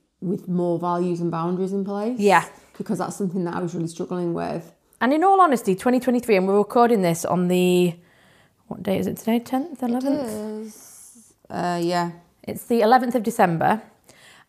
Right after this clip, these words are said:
Speaker 2: And, um, in all honesty, you know, this year has been a funky old year for us. And,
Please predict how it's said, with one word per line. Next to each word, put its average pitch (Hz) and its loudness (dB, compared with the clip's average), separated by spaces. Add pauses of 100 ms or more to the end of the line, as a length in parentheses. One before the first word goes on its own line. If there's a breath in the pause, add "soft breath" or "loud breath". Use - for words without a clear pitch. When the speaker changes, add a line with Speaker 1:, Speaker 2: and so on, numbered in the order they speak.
(120)
Speaker 2:
And, 214 4 (100)
um, 202 4 (580)
in 254 2
all 262 6
honesty, 196 2 (100)
you 214 0
know, 175 4 (100)
this 277 0
year 320 6
has 254 0
been 214 2
a 185 0
funky 247 0
old 202 2
year 226 4
for 196 2
us. 160 2
And, 214 2